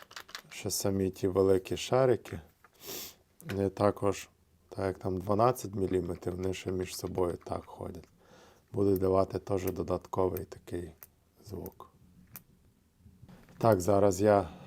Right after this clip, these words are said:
склею ті всі частинки і вже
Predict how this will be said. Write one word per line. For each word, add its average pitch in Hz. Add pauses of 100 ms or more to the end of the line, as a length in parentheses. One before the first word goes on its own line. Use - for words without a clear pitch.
склею 104
ті -
всі -
частинки 170
і 131
вже 110